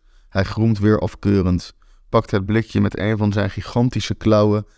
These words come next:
en loopt zonder een slok te nemen weg. Het was toch geen pure Red Bull wat hij uitkotste vorige week.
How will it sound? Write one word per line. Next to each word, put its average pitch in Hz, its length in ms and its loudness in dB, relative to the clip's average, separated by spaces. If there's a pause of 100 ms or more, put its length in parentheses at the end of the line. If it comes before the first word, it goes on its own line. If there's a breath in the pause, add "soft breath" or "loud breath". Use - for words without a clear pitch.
(100)
en 101 140 -2
loopt 101 240 2
zonder 110 340 0
een 98 60 -4
slok - 300 -2
te 101 100 -2
nemen 98 320 4
weg. 90 380 -2 (500)
Het - 160 -6
was - 280 -4
toch 143 360 -2
geen 104 300 0
pure 120 360 2
Red 107 300 0
Bull 87 180 -2
wat 87 180 0
hij 90 200 0
uitkotste - 600 -2
vorige 90 340 -2
week. 87 340 0